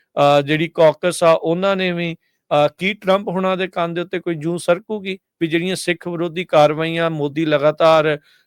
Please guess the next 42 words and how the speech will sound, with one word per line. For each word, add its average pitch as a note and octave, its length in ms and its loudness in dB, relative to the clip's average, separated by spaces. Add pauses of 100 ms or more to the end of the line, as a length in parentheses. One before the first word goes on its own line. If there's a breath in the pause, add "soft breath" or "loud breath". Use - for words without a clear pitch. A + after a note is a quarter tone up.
ਕਰ D#3+ 200 6
ਰਿਹਾ E3 320 2
ਆ, D#3+ 40 -2
ਸਿੱਖਾਂ E3 440 -2
ਦਾ, D#3+ 300 2 (360)
ਅਹ, D3 380 2
ਅਸੈਸੀਨੇਸ਼ਨਸ E3+ 760 -4
ਕਰ D#3+ 220 0
ਰਿਹਾ D#3+ 240 -2
ਜਾਂ D#3+ 180 -6
ਅਸੈਸੀਨੇਸ਼ਨ D#3+ 720 -6
ਅਟੈਂਪਟਸ F3 540 -2
ਜਿਹੜੇ F3 220 -2
ਹੋ D#3+ 240 -2
ਰਹੇ E3 200 0
ਆ D3+ 120 0 (320 soft breath)
ਭਾਰਤ D#3 260 4
ਦੀ C#3+ 160 -6
ਸਰਕਾਰ D#3 480 0
ਦੇ D#3 100 -4
ਦੁਆਰਾ, D#3 400 0 (340)
ਕੀ G#3 160 2
ਉਸ G#3 300 2
ਨੂੰ G3+ 180 -2
ਲੈ F3 160 4
ਕੇ F3+ 320 -2
ਟਰੰਪ E3+ 340 -4
ਹੁਣੀ E3 360 -8
ਕੋਈ D#3+ 380 -2 (300)
ਗੰਭੀਰਤਾ D3 480 0
ਦੇ D#3+ 100 0
ਨਾਲ F3+ 160 0
ਸੋਚਣਗੇ? G3 600 -2 (340)
ਜਾਂ A3+ 160 4
ਟਰੰਪ A3+ 320 0
ਹੁਣਾਂ G#3+ 280 -2
ਦੀ G#3+ 120 -2
ਇੱਕੋ G#3 200 -4
ਹੀ G#3 60 0
ਜਿਹੜੀ F#3 260 0
ਐਨਕ E3 340 -2
ਆ E3 140 0